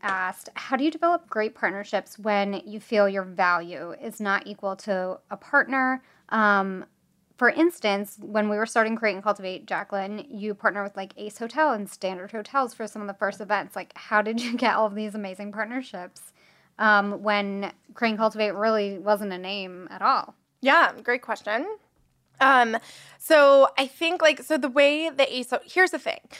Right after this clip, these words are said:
Speaker 2: You have to figure out what people want, like, at the end of the day.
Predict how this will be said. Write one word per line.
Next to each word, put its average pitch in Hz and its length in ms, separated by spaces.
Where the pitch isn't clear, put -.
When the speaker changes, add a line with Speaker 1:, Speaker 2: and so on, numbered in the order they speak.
Speaker 2:
You 254 120
have 285 260
to 381 80
figure 277 360
out 220 340
what 214 420
people 226 560
want, - 480
like, 240 120
at 226 100
the 226 80
end 208 100
of 202 40
the 214 60
day. 95 300